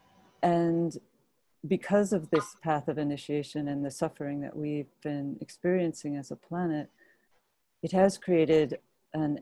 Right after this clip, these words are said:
an enhanced or more rapid evolutionary development. And so I think it's an experiment. Initiation has its pros, but it also has its cons, um, due to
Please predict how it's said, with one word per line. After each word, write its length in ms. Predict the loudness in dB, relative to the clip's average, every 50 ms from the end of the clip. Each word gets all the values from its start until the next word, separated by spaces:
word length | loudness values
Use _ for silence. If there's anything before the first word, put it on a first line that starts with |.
| -2
an 140 | 0 2 2
enhanced 680 | 2 0 -2 -2 0 2 2 2 2 0 -2 -4 -10
or 100 | -8 -4
more 240 | -2 0 0 0 -2 -2 -4
rapid 480 | -2 0 0 0 -2 -2 -6 -6 -6 -6 -8
evolutionary 640 | -8 -6 -6 -6 -4 -6 -6 -6 -6 -6 -6 -6 -6
development. 800 | -8 -8 -6 -4 -4 -2 -2 -2 -4 -6 -6 -8 -6 -8 -8 -6
And 120 | -6 -6 -6
so 160 | -4 -4 -2
I 140 | -2 -2 -2
think 380 | -2 -2 -2 -2 -2 -4 -6 -12 _ -20 _ _ _ _ _ _ -4 -4
it's 120 | -2 0 2
an 100 | 0 0
experiment. 760 | 0 -4 -8 -8 -4 -2 -2 0 0 -2 -2 -2 -4 -6 -8 -12 -20 _ _ _ _ _ _ -2
Initiation 880 | 0 0 0 -2 -2 -4 -2 -2 -2 -4 -4 -6 -4 -4 -2 -4 -6 -10 _ _ _ _ _ _ -6
has 260 | -2 0 0 0 0
its 240 | -2 -6 -6 -10 -20 _
pros, 580 | -4 0 2 4 4 4 2 0 -4 -8 -10 -14 -10 -8
but 100 | -6 -4
it 160 | -4 -4 -4
also 300 | -6 -6 -6 -8 -8 -8
has 320 | -6 -6 -4 -6 -6 -8
its 180 | -10 -16 -16 -18
cons, 720 | -18 -10 -4 -2 -2 -2 -2 -2 -4 -6 -6 -8 -14 _ _ _ _ _ _ _ _ _ _ _ _ _ -16
um, 440 | -14 -12 -12 -12 -12 -12 -14 -14 -16 _ _ _ -20 _ -20 -18 -10
due 160 | -4 -4 -4
to 300 | -4 -4 -4 -4 -2 -2